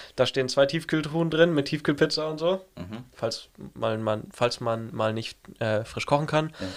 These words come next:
Speaker 1: Und viele Süßigkeiten.
Speaker 2: Mhm.
Speaker 1: Und damals war ich halt der Fall, äh, da hatte ich noch ein größeres Mondgesicht als jetzt.
Speaker 2: Mhm.
Speaker 1: Und, ne?
Speaker 2: Mhm.
Speaker 1: Äh, da bin ich dann immer runtergegangen und hab mir schön was zum Snacken geholt.
Speaker 2: Ja.
Speaker 1: Ja,
Speaker 2: Und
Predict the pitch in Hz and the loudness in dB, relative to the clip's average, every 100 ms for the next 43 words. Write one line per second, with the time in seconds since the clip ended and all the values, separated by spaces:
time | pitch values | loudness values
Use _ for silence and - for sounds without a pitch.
0 | - - - 131 127 127 123 - - - | -14 -20 6 10 12 10 2 0 -2 -8
1 | _ _ _ _ _ _ _ - _ _ | _ _ _ _ _ _ _ -20 _ _
2 | _ - 127 120 110 101 - - 123 - | _ -10 -6 -4 -6 -8 -10 -12 -12 -12
3 | 104 92 85 - - - 113 123 120 - | -8 -8 -10 -16 -16 -4 2 4 4 4
4 | 117 123 120 117 120 117 117 - _ - | 2 2 -2 0 4 4 2 -8 _ -6
5 | 113 110 110 107 117 123 123 120 127 127 | 0 2 2 -2 -2 -2 0 0 0 0
6 | 127 127 127 123 117 117 - 120 - - | 0 0 0 -4 -2 -4 -2 -2 -4 -6
7 | - - - - _ - - - 110 107 | -4 -4 -10 -18 _ -18 -12 -4 -4 -4
8 | - - - 123 139 139 - - - 104 | -8 -12 -4 2 2 0 -16 -12 -8 -8
9 | 113 - _ - - 120 113 113 110 113 | -10 -14 _ -8 4 8 10 8 6 2
10 | 113 - 117 113 117 110 110 120 117 - | 0 -2 2 4 4 2 0 -2 -4 -6
11 | 120 117 113 110 110 - - - 113 - | -8 -6 -6 -6 -8 -8 -8 -10 -8 -8
12 | 120 113 - 127 110 190 131 135 - - | -6 -10 -10 -10 -10 -8 -6 -6 -6 -10
13 | 101 95 92 - - - 110 | -10 -10 -10 -16 -14 -6 -6